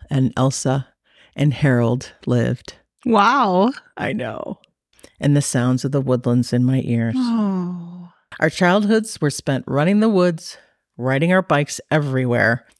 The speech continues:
Speaker 1: going to the plush horse for a twenty-six cent children's ice cream cone, and jumping in piles of the fall leaves that we'd have to rake up as a family,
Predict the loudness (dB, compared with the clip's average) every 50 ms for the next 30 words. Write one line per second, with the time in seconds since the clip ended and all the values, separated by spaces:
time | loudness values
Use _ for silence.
0 | _ 0 2 4 4 2 2 0 0 -2 -2 -2 -2 -2 -2 -2 -2 0 0 2
1 | 2 0 -2 -4 -4 -4 -4 -4 -2 0 0 2 2 0 -2 -4 -4 -6 -6 -6
2 | -6 -4 0 0 0 0 -2 -6 _ _ _ -8 -4 -2 0 0 0 0 0 -2
3 | -4 -4 -4 -4 -4 -6 -6 -4 -4 -4 -4 -4 -4 -2 -2 -2 -2 -4 -6 -8
4 | _ _ _ 0 0 0 0 0 0 0 0 0 2 2 2 0 0 -2 -2 0
5 | 2 2 2 2 0 -2 -6 -10 -10 -10 -10 -12 -8 -4 -2 -2 -2 -2 -2 -4
6 | -6 -4 -6 -6 -8 -10 -14 -16 -18 -20 _ _ _ _ -4 -2 0 0 2 2
7 | 2 2 0 0 0 0 0 0 2 0 0 0 0 0 0 -2 -2 -2 0 0
8 | 0 0 0 0 -2 -2 -2 -4 -6